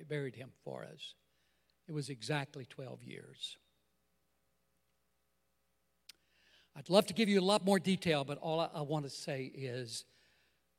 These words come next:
that God got a hold of our son.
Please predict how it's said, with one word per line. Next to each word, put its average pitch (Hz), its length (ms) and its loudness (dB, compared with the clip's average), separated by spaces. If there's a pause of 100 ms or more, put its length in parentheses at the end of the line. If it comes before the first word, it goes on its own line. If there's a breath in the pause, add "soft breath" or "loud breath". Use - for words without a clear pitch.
(220)
that 135 180 -12
God 170 420 0 (200)
got 202 120 -2
a 185 60 -6
hold 147 500 -2
of 139 220 -6
our 147 240 -2
son. 139 260 -6